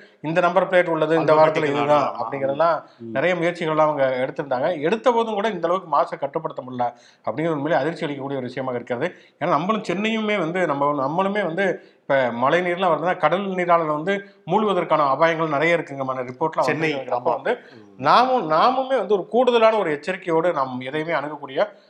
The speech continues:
Speaker 1: ஒரு அவசியம்ங்கிறது இருக்கிறது.
Speaker 2: இருக்கு.
Speaker 1: ஒரு பக்கம் நெ-, பெரு நிறுவனங்கள் தொழில் வளர்ச்சிகள்லாம் வந்தாலுமே கூட சுற்றுச்சூழலை மாசடைய விடுவது அப்படிங்கிறது நமக்கு நாமே சவக்குழியை தோண்டிக் கொள்வது அப்படிங்கிறது தான் அர்த்தம்.
Speaker 2: அர்த்தம். அதே போல நீங்க வந்து இந்த குழந்தைகள்லாம் பாதிக்கப்படுறாங்கன்னு சொன்னாங்கல்ல,
Speaker 1: ம்.
Speaker 2: so அதுக்கு வந்து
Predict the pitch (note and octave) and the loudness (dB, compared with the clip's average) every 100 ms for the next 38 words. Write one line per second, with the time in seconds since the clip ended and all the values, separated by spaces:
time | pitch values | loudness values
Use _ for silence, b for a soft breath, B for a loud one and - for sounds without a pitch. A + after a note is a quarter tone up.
0 | _ C3 B2 C#3+ F3 F#3 D3+ C3 A#2+ A2+ | _ -2 2 2 0 -4 -6 -6 -6 -8
1 | A2+ C3 - A#2+ - G#2 A#2+ B2 C3 D#3 | -8 -6 -4 -4 -6 -12 -10 -8 -4 -2
2 | C3+ C3 D3 E3 D3+ D#3 D3+ C#3+ D3 B | -2 -2 -4 -4 -2 -2 -2 -4 -6 B
3 | B - D#3 E3+ D#3 D3 D#3 D3+ C#3 D#3 | B -6 -2 0 -2 -2 0 0 2 0
4 | D3 C3 F#3 G#3 B _ - G#3+ D4+ C#4+ | 0 -2 -2 -2 B _ -8 -4 -4 2
5 | C4 G#3 D#3 F3+ F#3 E3+ D3+ D3 C#3 C3 | 2 2 4 2 2 -2 -2 -2 -2 -4
6 | B2 B2 C3 C3+ C3 A#3+ B B _ - | -4 -6 -6 -4 -4 -4 B B _ 2
7 | E3+ A#3 A#3 G3 G#3 G3 E3 F3+ F3 D3 | 4 4 4 4 2 2 0 0 -2 -4
8 | D3 C3+ C3 B2 A#2 A2 G#2+ A2+ A2+ A#2+ | -2 -4 -4 -4 -4 -6 -10 -10 -8 -6
9 | A#2 C3 G#2+ - G2+ - - - A2 A2+ | -4 -2 -4 -8 -20 -20 -20 -16 -12 -8
10 | D3+ D#3+ D#3 D3+ E3+ C#3+ D#3+ F#3+ G3+ E3+ | -6 -6 -6 -6 -6 -4 -4 -2 -2 -2
11 | D#3+ C#3+ D#3 D3 B2 B2 A#2 G2+ F#2+ G2 | -2 -2 -4 -8 -8 -10 -12 -18 -18 -16
12 | A#2 A#2+ G2 A#2+ G#2+ A2+ C3+ E3+ C#3+ A2 | -10 -10 -12 -14 -12 -10 -8 -4 -4 -6